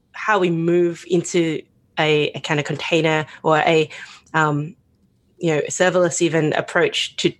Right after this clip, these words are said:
to doing primary apps. And I, I, I think compute becomes, um, you know, it, we're not talking so much about how fast is the C P U or, or, you know,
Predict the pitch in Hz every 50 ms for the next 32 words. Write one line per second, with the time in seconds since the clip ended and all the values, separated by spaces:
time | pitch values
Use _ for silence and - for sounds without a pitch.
0 | _ - - 165 185 175 165 156 151 - - 170 151 160 165 165 156 131 101 101
1 | - - - - - - 208 196 190 175 - - 190 185 - - _ - 202 220
2 | 226 214 - 214 208 - - - 247 226 - - - - - - - - _ _
3 | _ _ _ _ - 208 208 - - - 220 214 220 220 214 196 - - - -
4 | - _ _ _ - 180 170 170 160 156 156 156 156 160 165 _ _ - - -
5 | - - _ _ - 220 202 196 196 208 - - - 233 240 254 - - - -
6 | 214 214 - 254 247 240 - 233 208 202 190 - - - 196 185 170 - - 180
7 | 175 175 - - 156 156 - - - 175 - 170 156 - - 165 - - 160 151
8 | 147 156 156 160 156 156 151 156 151 151 - - - 160 156 143 - - _ _
9 | - 170 156 151 147